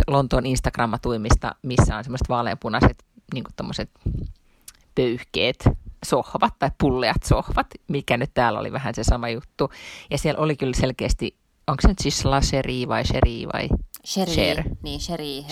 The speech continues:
Speaker 2: Helsinki, joo.
Speaker 1: Niin siellä oli Cheries kyllä mietitty tasan tarkkaan, että miten, mistä kulmista instagrammaillaan ja miten. Elikkä oli,
Speaker 2: Mm.
Speaker 1: että oli oikeasti siihen sisustukseen panostettu, koska se näytti tosi kivalta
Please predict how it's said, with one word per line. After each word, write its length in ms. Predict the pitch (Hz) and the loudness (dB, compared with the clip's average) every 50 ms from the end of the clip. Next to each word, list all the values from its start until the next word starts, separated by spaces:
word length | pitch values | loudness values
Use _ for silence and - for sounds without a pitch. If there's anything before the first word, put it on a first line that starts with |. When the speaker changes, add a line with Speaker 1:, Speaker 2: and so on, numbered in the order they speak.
| 147 | 2
Speaker 2:
Helsinki, 460 | 139 135 - 147 175 269 240 - 175 - - - - | 4 4 4 4 4 2 0 -2 -8 -14 -14 -16 -14
joo. 80 | 190 180 180 180 175 - - - - _ _ _ _ _ - _ - - - | -14 -12 -12 -14 -14 -18 -20 -20 -20 _ _ _ _ _ -20 _ -16 -10 -4
Speaker 1:
Niin 140 | 147 143 139 | -4 -2 -2
siellä 300 | - - 156 143 139 139 | 0 0 0 0 0 0
oli 280 | 139 135 135 131 - - - | 0 0 0 -2 -4 -4 -2
Cheries 400 | - - 170 135 151 131 123 - | 0 2 2 2 2 0 0 -2
kyllä 180 | - - 135 135 | -2 -2 -2 -2
mietitty 520 | 139 139 135 131 - 127 120 - - 123 117 - _ | 0 0 0 0 0 -2 -6 -2 -2 -2 -2 0 _
tasan 280 | 120 117 - 117 127 | -2 0 0 -2 -4
tarkkaan, 480 | 127 123 120 - - _ - 135 - - | -4 -4 -6 -8 -12 _ -4 -2 -2 -2
että 240 | - - - - 127 | -2 -4 -6 -6 -6
miten, 360 | 127 127 - 123 120 135 135 - - - - | -6 -4 -4 -4 -4 -4 -4 -4 -4 -4 -2
mistä 280 | - 135 139 - - 135 | 0 2 4 4 2 2
kulmista 440 | - - 123 120 117 117 - - - | -4 -4 -4 -4 2 2 2 2 2
instagrammaillaan 1040 | 120 127 131 - - - - 110 110 110 - - - - - - - - - - - | -4 -8 -8 -8 -8 -4 -4 -4 -4 -4 -4 -6 -6 -4 -4 -4 -4 -4 -4 -4 -4
ja 100 | - - - - - - - - | -6 -6 -8 -10 -10 -12 -8 -6
miten. 440 | 143 139 - - - 64 85 123 - - - - - - _ _ - _ _ _ _ _ _ _ _ _ _ _ _ _ - _ - - - - - - | -8 -8 -6 -4 -4 -4 -4 -2 -2 0 0 0 -4 -8 _ _ -20 _ _ _ _ _ _ _ _ _ _ _ _ _ -20 _ -20 -20 -20 -20 -14 -10
Elikkä 300 | - 151 120 101 - 135 | -8 -8 -8 -6 -4 -4
oli, 120 | 131 135 131 | -4 -4 -4
Speaker 2:
Mm. 100 | 120 - | -4 -4
Speaker 1:
että 320 | 180 202 196 190 180 143 | -4 -4 -4 -4 -2 -2
oli 140 | 143 135 135 - | -2 -2 -4 -4
oikeasti 380 | 151 139 - 135 135 - 147 | -4 -4 -4 -4 -4 -4 -6
siihen 260 | - - 139 139 190 185 | -6 -4 -4 -4 -2 -2
sisustukseen 680 | 175 143 139 156 - - - - - - - - - - - - | -2 -4 -6 -6 -10 -12 -12 -10 -10 -10 -10 -10 -12 -14 -8 -8
panostettu, 540 | 110 117 120 147 - - 165 - - 165 | -6 -6 -6 -8 -6 -8 -8 -6 -8 -6
koska 240 | - - - - - | -6 -6 -6 -6 -10
se 120 | - - 202 | -4 -2 0
näytti 260 | 196 151 - - - | 0 0 -2 -6 -6
tosi 220 | - 160 - 160 | -8 -6 -6 -6
kivalta 400 | - 135 127 135 143 151 - 208 | -6 -4 -4 -4 -4 -4 -4 -4